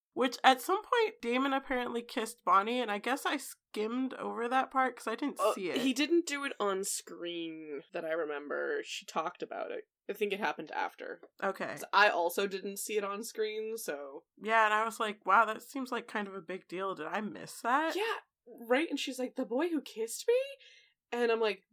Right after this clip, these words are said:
Speaker 2: "Elena, you should be freaking out a lot more
Speaker 1: Oh,
Speaker 2: than you
Speaker 1: yeah,
Speaker 2: are
Speaker 1: for
Speaker 2: right
Speaker 1: sure.
Speaker 2: now."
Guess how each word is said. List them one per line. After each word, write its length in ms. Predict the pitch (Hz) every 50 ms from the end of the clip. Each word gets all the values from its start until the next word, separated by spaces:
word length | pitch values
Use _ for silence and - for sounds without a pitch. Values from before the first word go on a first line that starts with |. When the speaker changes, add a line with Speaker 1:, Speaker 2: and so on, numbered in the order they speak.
| _ -
Speaker 2:
"Elena, 280 | 175 175 175 190 220 233
you 160 | 220 180 170
should 180 | - - 240 226
be 60 | 226 -
freaking 360 | - - 170 165 - 160 151
out 120 | 147 143
a 60 | 139
lot 280 | 123 123 139 131 123 -
more 240 | 135 143 143 156 160 180
Speaker 1:
Oh, 120 | 202 226
Speaker 2:
than 80 | 214 220
you 60 | 214
Speaker 1:
yeah, 180 | 190 202 196 185
Speaker 2:
are 20 | -
Speaker 1:
for 120 | - 185
Speaker 2:
right 80 | 185 -
Speaker 1:
sure. 160 | - - 190 214
Speaker 2:
now." 400 | 196 156 - - - 247 214